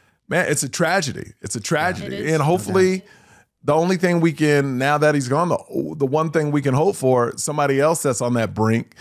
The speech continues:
Speaker 1: could be like, "Oh, I don't wanna be like that." And hopefully I can reach out to somebody and change it,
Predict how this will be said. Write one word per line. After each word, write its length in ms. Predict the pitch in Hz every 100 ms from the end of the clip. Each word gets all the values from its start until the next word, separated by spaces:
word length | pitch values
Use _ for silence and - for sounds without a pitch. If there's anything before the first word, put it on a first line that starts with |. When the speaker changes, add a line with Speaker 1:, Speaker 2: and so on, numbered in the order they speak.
| - _ -
Speaker 1:
could 80 | 107
be 140 | 135
like, 280 | 131 117 - _ _ -
"Oh, 440 | 156 156 110 76 90 - _ _ _ _ _ -
I 100 | 135
don't 140 | 147
wanna 180 | 143 139
be 240 | 110 131 123
like 260 | 101 92
that." 340 | 95 92 90 -
And 160 | 107
hopefully 500 | 110 123 - 120 113
I 180 | - 113
can 220 | 107 104
reach 180 | 101 95
out 160 | 90 85
to 60 | 85
somebody 340 | 92 82 80
and 80 | 78
change 300 | 85 65 -
it, 140 | -